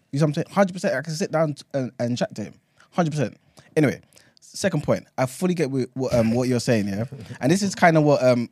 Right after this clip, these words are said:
Speaker 1: <laughs> what Brent said to me the other day when he was talking about, um,
Speaker 2: Oh, dear.
Speaker 1: there's talk that Yoruba people came from Israel potentially, or Kemet, or South Sudan, right? And I said to him, "I,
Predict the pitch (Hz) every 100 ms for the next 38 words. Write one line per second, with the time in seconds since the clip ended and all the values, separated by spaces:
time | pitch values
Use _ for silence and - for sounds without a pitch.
0 | - - 139 131 147 139 - - 131 135
1 | 123 123 117 113 127 95 - - - 131
2 | 131 131 110 135 120 117 113 110 110 107
3 | 98 233 104 208 214 214 208 131 - 156
4 | 127 104 123 156 123 117 104 107 110 _
5 | _ _ - 127 117 - 107 208 202 110
6 | 101 113 95 - - - _ _ - 117
7 | 110 - - 180 127 - _ - 117 110
8 | 143 131 123 131 127 92 - _ 107 117
9 | 147 - _ _ _ - 160 185 185 175
10 | 151 -